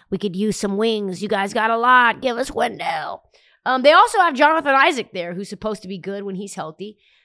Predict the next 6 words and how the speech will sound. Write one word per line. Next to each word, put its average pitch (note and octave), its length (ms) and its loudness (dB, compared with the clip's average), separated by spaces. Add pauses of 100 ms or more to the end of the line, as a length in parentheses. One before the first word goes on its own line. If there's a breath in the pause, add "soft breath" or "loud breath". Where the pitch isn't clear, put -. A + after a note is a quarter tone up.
(120)
You A#3 120 -4
need A#3+ 160 -2
somebody A3+ 340 0
probably G3+ 480 0
with G#3 200 -4 (500)
veteran G#3 720 -2